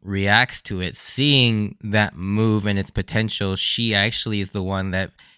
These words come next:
kinda saves Kaido's life by telling him to actually avoid it rather than tanking the move like he does with all the other attacks. 'Cause this move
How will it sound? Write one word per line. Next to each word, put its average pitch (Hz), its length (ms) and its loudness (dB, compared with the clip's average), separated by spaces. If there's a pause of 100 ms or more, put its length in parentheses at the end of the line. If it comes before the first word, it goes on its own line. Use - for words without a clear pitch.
kinda 254 220 0
saves 127 320 2
Kaido's 104 480 0
life 98 400 0
by 98 140 -2
telling 113 360 -2
him 107 160 -4
to 92 120 -8
actually 95 420 -4
avoid 104 420 -2
it 107 140 -2
rather 92 240 -2
than 92 180 -6
tanking 104 560 -2
the 92 80 -4
move 92 300 -4
like 92 160 -6
he 101 100 -8
does 95 300 -6
with 95 240 -10
all 104 280 -4
the 98 160 -8
other 104 220 -2
attacks. 92 480 -6 (580)
'Cause 135 520 4
this 165 320 2
move 139 500 4